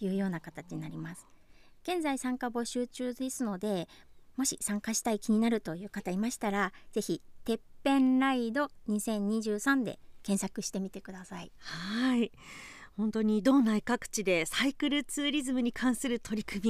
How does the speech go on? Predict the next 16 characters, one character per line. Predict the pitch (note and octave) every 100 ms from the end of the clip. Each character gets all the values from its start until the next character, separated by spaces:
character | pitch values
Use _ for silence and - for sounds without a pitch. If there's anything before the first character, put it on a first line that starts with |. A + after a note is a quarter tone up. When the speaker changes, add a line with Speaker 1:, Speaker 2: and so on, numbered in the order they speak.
| A3
Speaker 2:
み | -
行 | - F3+ E3
わ | F#3+ F#3+
れ | F#3+ G3
て | G3+
い | G3+
る | G3 A#3+
ん |
で | A#3
す | - A3
ね。 | A3+ C4+ C#4 C#4+ C#4+ C#4+ - - - - - - - - -
札 | - F#4 -
幌 | - A#4+ A#4+
近 | A#4 A#4+
郊 | A#4
で | A#4